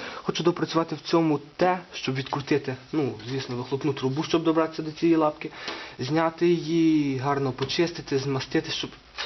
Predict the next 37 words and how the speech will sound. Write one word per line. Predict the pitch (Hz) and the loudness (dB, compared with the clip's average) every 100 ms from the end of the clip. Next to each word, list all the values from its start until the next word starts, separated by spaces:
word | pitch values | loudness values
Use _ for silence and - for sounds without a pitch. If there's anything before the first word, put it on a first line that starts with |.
| 139 | -4
ось | |
бачите, | 135 151 151 131 | 0 0 0 0
вона | 143 | 2
навіть | 147 135 127 | 2 0 -2
не, | 135 | -2
не | 131 135 139 | 0 0 0
повертається | 139 147 143 139 127 127 - | 2 2 2 0 -2 -2 -4
в | |
своє | 139 139 | 0 2
місце. | 127 117 - 117 - - - - - | 2 -2 -4 -6 -8 -12 -14 -12 -10
Хоча | - 151 | 0 2
не | 151 | 2
скрипить, | - 156 202 185 | 0 0 2 2
я | 139 | 0
її | 135 | 0
вже | 131 | -2
змастив, | 127 139 - 127 117 | -2 -2 -4 -4 -2
але | 131 | -2
все | 127 - | -4 -2
рівно. | 131 113 107 - - - - - - - | 0 -2 -4 -12 -14 -14 -12 -12 -14 -4
І | 160 175 | 2 4
головний | 170 165 180 | 4 6 6
такий | 175 - 170 | 4 4 4
недолік | 160 170 160 | 6 6 4
хочу | 165 - | 0 -4
усунути, | 151 - 165 156 151 | -4 0 2 2 2
як | 147 - - - - - | 2 0 -10 -20 -20 -6
це | - 143 - - | 0 0 0 0
обрізати | 139 139 151 131 - - | 0 2 -2 -2 -10 -8
цю | 147 | -4
болгаркою | 147 147 151 156 180 | -2 2 0 2 2
і | 165 143 135 131 117 - - - - - | 2 2 -2 -2 -6 -12 -20 -20 -14 -4
цю | 151 - - - | -4 -4 -10 -14
шляпку | - - 151 151 156 | -8 0 0 0 -4
приварити | 147 139 139 131 127 127 131 127 120 | -4 0 2 2 0 2 2 2 0
ось | 117 | -4
тут. | - 113 | -6 -10